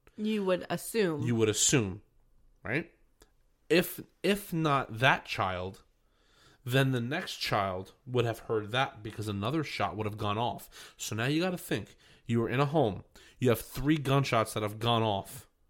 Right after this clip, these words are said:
Speaker 2: You're
Speaker 1: Well,
Speaker 2: not gonna
Speaker 1: you
Speaker 2: wake
Speaker 1: have,
Speaker 2: up?
Speaker 1: well, when you think about Dawn and Allison, there's been four shots that have been fired.
Speaker 2: Okay,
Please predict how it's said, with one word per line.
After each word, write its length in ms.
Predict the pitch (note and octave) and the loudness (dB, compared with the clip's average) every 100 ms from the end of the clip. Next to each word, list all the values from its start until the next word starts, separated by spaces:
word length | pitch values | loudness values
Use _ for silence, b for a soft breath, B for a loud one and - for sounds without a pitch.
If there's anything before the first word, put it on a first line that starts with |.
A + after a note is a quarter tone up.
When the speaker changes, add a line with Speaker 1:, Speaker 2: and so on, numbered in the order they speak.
| _ _ _ _ | _ _ _ _
Speaker 2:
You're 100 | A2 | 2
Speaker 1:
Well, 80 | A2 | 4
Speaker 2:
not 40 | |
gonna 100 | A2+ | 4
Speaker 1:
you 60 | A2+ | 6
Speaker 2:
wake 120 | A2 | 6
Speaker 1:
have, 80 | F#2+ | 6
Speaker 2:
up? 240 | A2+ E3+ - _ | 4 2 -6 _
Speaker 1:
well, 200 | A3 G3 | -2 -2
when 240 | - A#3 A#3 | 0 0 0
you 140 | G#3+ | 0
think 200 | C4 B3+ | -4 -2
about 280 | A3+ F3+ F#3+ | 0 0 0
Dawn 220 | F#3 F3+ | -2 -2
and 120 | E3+ | -2
Allison, 480 | A#3 E4+ C#4+ - F3 | -2 -2 -2 -4 -4
there's 160 | F3 F3+ | -4 -4
been 180 | F#3 | -6
four 380 | F3+ - G3 G3+ | -8 -2 0 0
shots 460 | G#3 A#3+ A3+ F#3 - | -2 -4 -4 -6 -8
that 60 | |
have 80 | F#3+ | -8
been 120 | F#3+ - | -6 -6
fired. 420 | - - - - | -6 -6 -6 -6
Speaker 2:
Okay, 260 | B2 C3 | -2 -2